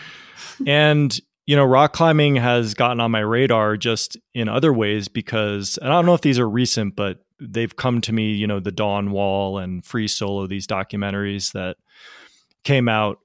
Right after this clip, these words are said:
following people doing crazy stuff. When movies like that come out with the focus on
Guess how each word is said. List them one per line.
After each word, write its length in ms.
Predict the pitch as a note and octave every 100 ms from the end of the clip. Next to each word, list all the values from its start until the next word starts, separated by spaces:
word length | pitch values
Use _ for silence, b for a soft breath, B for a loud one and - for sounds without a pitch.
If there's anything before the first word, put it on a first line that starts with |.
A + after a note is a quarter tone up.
| _
following 840 | - A2 G#2 G#2+ G#2 G2 G2 G2 _ _ _ -
people 460 | A2 - G2 G2 -
doing 360 | - G#2+ G2 G2 _
crazy 460 | - A#2 A2 G2 G2
stuff. 540 | - G#2+ G2 G2 - _ _ _ _ _
When 560 | A#2 B2+ C3 C3 C3 C3 _ _ _ _ _ -
movies 500 | B2+ C#3 D3+ D#3 C#3
like 260 | C3+ C3 -
that 280 | A#2 A#2 -
come 180 | A#2+ A2
out 360 | A2+ G#2+ -
with 160 | G#2+ F2+
the 60 |
focus 580 | F#2+ A#2 A#2 A2 G2+ - -
on 640 | G2+ G2+ G2 F#2+ F#2+ F#2+